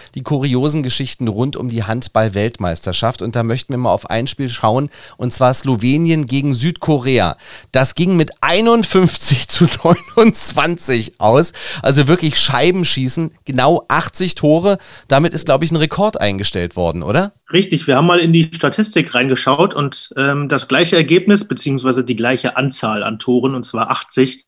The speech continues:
Speaker 2: gab's mal zweitausendelf zwischen Russland und Rumänien beim achtunddreißig zu zweiundvierzig.
Speaker 1: Also das ist ja wirklich Wahnsinn.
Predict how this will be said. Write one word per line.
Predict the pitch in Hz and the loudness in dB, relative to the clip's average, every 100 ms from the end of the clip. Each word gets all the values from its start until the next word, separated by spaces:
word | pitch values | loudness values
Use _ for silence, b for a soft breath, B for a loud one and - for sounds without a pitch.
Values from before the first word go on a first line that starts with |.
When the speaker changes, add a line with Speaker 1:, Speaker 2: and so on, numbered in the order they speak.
| - | -4
Speaker 2:
gab's | 120 120 | -4 0
mal | 151 135 | 0 0
zweitausendelf | 131 135 131 139 131 - 139 170 | 0 -2 0 0 0 0 2 2
zwischen | - 151 135 139 B B - | 0 -2 -2 -2 B B -2
Russland | 160 156 147 131 | 0 2 0 0
und | 135 131 117 | -6 -6 -2
Rumänien | 131 131 156 123 131 | 2 4 4 2 2
beim | 123 120 120 | 0 -2 -4
achtunddreißig | - - 139 123 127 131 127 - | -4 -2 0 2 2 0 -4 -6
zu | - 131 | -4 -4
zweiundvierzig. | - - 123 123 120 - 139 - 110 - - _ _ | -2 0 0 -2 -6 -4 -4 -4 -10 -12 -18 _ _
Speaker 1:
Also | - 87 85 | -16 -14 -10
das | 90 90 | -8 -4
ist | |
ja | 110 | -4
wirklich | 90 - 98 85 | -4 -6 -8 -6
Wahnsinn. | - 95 90 | -4 -4 -6